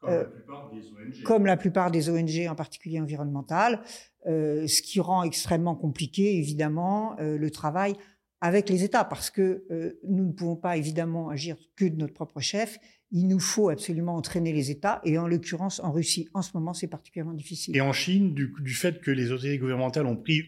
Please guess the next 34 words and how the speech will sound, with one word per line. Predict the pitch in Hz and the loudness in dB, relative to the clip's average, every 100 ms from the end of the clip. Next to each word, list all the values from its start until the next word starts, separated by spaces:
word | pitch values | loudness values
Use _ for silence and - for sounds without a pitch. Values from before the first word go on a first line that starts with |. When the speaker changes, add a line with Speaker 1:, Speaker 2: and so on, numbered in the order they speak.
| 156 | 2
Speaker 1:
eux-mêmes | 202 208 147 | 2 2 0
conscience | 127 - 131 131 - - _ _ _ - | -4 -6 -4 -6 -8 -14 _ _ _ -12
du, | 139 110 110 104 101 98 101 | -4 -2 0 0 -2 -4 -4
de | 107 | -6
problèmes | 104 131 139 | -2 2 4
de | 131 | 2
l'environnement, | 120 120 123 131 156 180 - - - | 0 0 0 2 2 0 -6 -20 -8
il | 117 | 0
y | 123 | 0
a | |
plus | 120 160 147 | 0 0 0
d'espace. | 139 - - 107 - - _ _ _ _ - | 0 0 -2 -4 -6 -12 _ _ _ _ -8
Speaker 2:
C'est | - 240 | 2 4
un | 247 | 4
peu | 254 | 2
plus | 240 - 262 302 | 0 2 4 4
facile. | 302 262 226 - 226 233 269 330 254 | 6 4 4 2 2 4 6 6 6
Le | 214 220 | 6 4
W | 180 220 208 220 220 | 4 4 4 4 4
W | 196 208 214 208 | 4 4 6 4
F | |
Chine | 208 - 226 208 | 4 4 4 4
est | |
maintenant | 185 180 - 190 | 4 0 0 0
une | 180 | 2
grosse | 160 180 214 | 2 2 2
organisation | 202 185 180 170 170 - 185 226 285 | 2 2 2 2 0 -2 -2 2 2
avec, | 165 165 - | 2 -2 -4
euh, | 165 165 165 | -4 -2 -2
beaucoup | 165 180 - 196 | -2 -4 -4 -6
de, | 170 170 156 | -2 0 0
beaucoup | 170 202 | -2 -6
de | |
personnes, | - 185 - 180 196 247 277 | -4 -4 -2 0 4 4 2